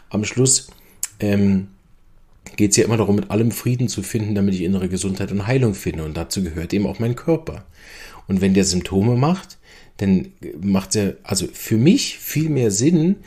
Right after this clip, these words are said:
die Eigenverantwortung und, und damit auch die Macht wieder zurückzuholen und sich nicht in diese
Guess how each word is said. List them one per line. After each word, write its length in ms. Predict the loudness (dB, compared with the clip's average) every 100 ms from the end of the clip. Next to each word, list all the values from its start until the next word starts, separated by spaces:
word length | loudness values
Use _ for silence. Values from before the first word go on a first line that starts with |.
| -20 -6
die 120 | -2
Eigenverantwortung 1200 | 0 0 0 -2 -2 -2 -2 0 0 -2 -2 -2 -4
und, 340 | -4 -4 -4
und 180 | -8 -4
damit 320 | 0 0 -2
auch 160 | -6 -6
die 120 | -4
Macht 260 | -4 -4 -6
wieder 240 | -4 -4
zurückzuholen 720 | -4 -6 -4 -6 -2 -2 -2 -4
und 160 | -6
sich 160 | -6 -6
nicht 140 | -4
in 80 | -2
diese 380 | -2 0 0